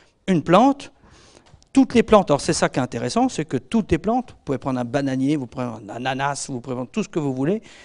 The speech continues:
Si vous mesurez les feuilles, quand ça se passe bien, vous aurez en général dix, douze pour cent. Puis le fruit va monter peut-être à quatorze, seize. Mais c'est du fruit, hein, on est d'accord ? Mais la plante, le végétal lui-même, si ça se passe bien, s'il a une bonne intensité de phon-,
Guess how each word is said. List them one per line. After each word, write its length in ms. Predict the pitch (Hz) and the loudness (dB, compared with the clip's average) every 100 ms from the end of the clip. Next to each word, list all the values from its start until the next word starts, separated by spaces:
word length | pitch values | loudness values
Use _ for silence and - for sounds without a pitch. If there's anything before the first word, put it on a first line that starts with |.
| - | -20
Si 140 | - 160 | -8 -2
vous 120 | 175 | 0
mesurez 400 | 180 151 165 151 | 0 0 0 2
les 120 | 131 | 2
feuilles, 360 | - 233 233 - _ _ _ _ | 2 0 0 -8 _ _ _ _
quand 160 | 139 - | -6 -2
ça 120 | 151 | -4
se 80 | - | 0
passe 220 | 151 127 | 0 0
bien, 180 | 180 233 | -2 -2
vous 180 | 165 | -4
aurez 260 | 143 190 214 - | -2 0 -2 -6
en 120 | 143 | -8
général 300 | 120 131 180 | -6 -4 -4
dix, 220 | 156 180 | -4 -6
douze 200 | 165 170 | -4 -8
pour 200 | - 180 | -6 -8
cent. 160 | - 135 - _ _ _ _ _ _ _ _ _ _ _ | -8 -14 -14 _ _ _ _ _ _ _ _ _ _ _
Puis 100 | - | -6
le 60 | 127 | -6
fruit 280 | - 196 214 | -4 0 2
va 140 | 151 | 2
monter 280 | 143 135 165 | 0 -2 -4
peut-être 240 | 156 127 | -4 -6
à 60 | 123 | -4
quatorze, 360 | 127 - 175 - | -6 -4 -8 -4
seize. 360 | 196 147 - _ _ _ | -2 -2 -4 _ _ _
Mais 80 | 117 | -14
c'est 140 | - | -8
du 100 | 143 | -6
fruit, 380 | 202 - 190 120 _ _ 135 | -4 -2 -4 -4 _ _ -6
hein, 100 | 175 | -4
on 40 | 135 | -4
est 80 | |
d'accord ? 360 | 135 143 208 202 - _ _ _ | -4 0 0 0 -10 _ _ _
Mais 80 | 123 | -4
la 100 | 127 | -4
plante, 380 | - 185 196 - | 2 0 0 -4
le 80 | 123 | -6
végétal 500 | 123 120 143 202 196 | -4 -4 0 0 0
lui-même, 360 | 151 151 208 165 | 0 2 0 -2
si 160 | 139 | -6
ça 140 | - 127 | -6 -8
se 80 | |
passe 220 | - 123 120 | -6 -6 -2
bien, 260 | 165 220 - - - _ | -2 -2 -6 -20 -20 _
s'il 180 | - 127 | -8 -4
a 40 | |
une 120 | 135 | -2
bonne 180 | 135 175 | 0 0
intensité 520 | 165 160 151 151 - | -2 -4 -8 -8 -8
de 40 | 143 | -6
phon-, 180 | 160 | -8